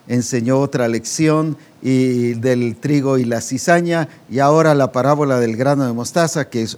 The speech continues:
otra lección diferente. No veamos todo eso, sino vayamos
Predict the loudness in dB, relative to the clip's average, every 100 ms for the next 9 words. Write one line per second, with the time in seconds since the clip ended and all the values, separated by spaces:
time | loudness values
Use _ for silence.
0 | 4 8 8 6 2 2 2 2 0 -2
1 | -2 0 0 -2 -2 0 0 -2 -2 -2
2 | -2 -6 -20 -12 -4 2 4 4 4 4
3 | 0 -2 0 2 0 -4 -2 -2 -2 -4
4 | -2 -2 -2 -4